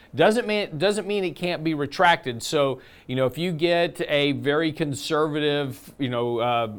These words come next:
candidate for president, uh, in twenty twenty-four, he could come in and start to claw back some of that money. So again, though, but going into twenty twenty-four, before we get to the election, there's gonna be a good bit of this money kind of hitting the economy.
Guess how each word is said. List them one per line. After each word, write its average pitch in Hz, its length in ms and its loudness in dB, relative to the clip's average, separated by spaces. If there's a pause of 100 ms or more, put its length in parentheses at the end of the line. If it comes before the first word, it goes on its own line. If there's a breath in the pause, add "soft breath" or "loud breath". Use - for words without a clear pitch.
(220)
candidate 165 520 -2
for 123 120 -10
president, 139 640 0 (460 loud breath)
uh, 120 260 6
in 131 140 -4
twenty 143 320 -4
twenty-four, 139 580 -2
he 151 160 -4
could 190 260 2
come 165 240 2
in 139 220 -2
and 131 160 -10
start 131 200 -2
to - 40 -20
claw 147 260 2
back 120 300 0
some 127 180 -6
of 117 40 -2
that 110 120 0
money. 156 240 -2
So 131 240 0 (320 loud breath)
again, 208 400 4
though, 156 140 4
but 139 180 0
going 214 280 2
into 196 180 0
twenty 196 320 -4
twenty-four, 175 400 -2
before 143 320 -4
we 208 80 2
get 185 200 0
to - 60 -20
the 143 140 -2
election, 135 720 -2
there's 170 320 2
gonna 262 140 -2
be 240 80 -4
a 190 40 -4
good 180 280 -2
bit 190 120 2
of 170 60 -2
this 147 180 -6
money 160 300 -4
kind 139 220 -6
of 127 80 -10
hitting 156 260 -6
the 127 100 -6
economy. 123 540 -10